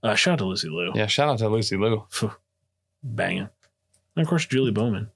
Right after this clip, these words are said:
Speaker 1: I,
Speaker 2: Yeah.
Speaker 1: Julie Bowman's on Cameo, and I'm trying so fucking hard to get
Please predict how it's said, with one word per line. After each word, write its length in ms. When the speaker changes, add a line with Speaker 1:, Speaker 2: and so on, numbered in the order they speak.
Speaker 1:
I, 100
Speaker 2:
Yeah. 140
Speaker 1:
Julie 260
Bowman's 300
on 100
Cameo, 380
and 80
I'm 80
trying 240
so 380
fucking 580
hard 500
to 60
get 340